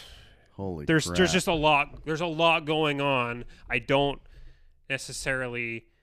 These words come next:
Speaker 2: uh, blame Biden. You're not gonna bat a thou-, like, I've always made this argument. You're
Speaker 1: Right.
Speaker 2: never gonna bat a thousand in international relations.
Speaker 1: Yeah,
Speaker 2: You're never gonna
Speaker 1: baseball's
Speaker 2: win.
Speaker 1: cool.
Speaker 2: Uh,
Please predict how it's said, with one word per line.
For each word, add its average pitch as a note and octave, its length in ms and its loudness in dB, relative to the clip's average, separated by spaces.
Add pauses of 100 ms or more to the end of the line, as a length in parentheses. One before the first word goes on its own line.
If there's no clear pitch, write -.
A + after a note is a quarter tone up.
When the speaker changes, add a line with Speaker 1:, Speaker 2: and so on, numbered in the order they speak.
(160)
Speaker 2:
uh, A#2 200 -4
blame D3+ 400 -2
Biden. B2+ 440 -2 (120)
You're D3+ 80 -8
not D#3 180 0
gonna C#3 160 -4
bat A#2+ 280 0
a - 60 -20
thou-, C3+ 160 -2
like, C3+ 160 4
I've D3+ 140 0
always F3 180 2
made E3+ 100 0
this D3 120 0
argument. C#3+ 280 2
You're D3 80 -2
Speaker 1:
Right. - 60 -2
Speaker 2:
never D#3 180 2
gonna D#3+ 180 0
bat C3 240 2
a C3 40 2
thousand A#2+ 640 -2
in A#2+ 220 -4
international A#2 540 -6
relations. A2 360 -6
Speaker 1:
Yeah, A#2 60 -2
Speaker 2:
You're A#2+ 80 -2
never B2 220 0
gonna B2 220 -4
Speaker 1:
baseball's A2+ 100 -6
Speaker 2:
win. A2 200 -4
Speaker 1:
cool. D#2 120 -10 (460)
Speaker 2:
Uh, A#2+ 440 0